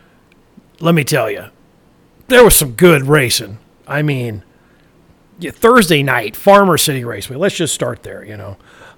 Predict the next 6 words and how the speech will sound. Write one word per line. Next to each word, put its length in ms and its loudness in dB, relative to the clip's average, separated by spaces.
Um, 600 -8
Bobby 360 2
Pierce 600 2
and 180 2
that 180 2
Longhorn 580 2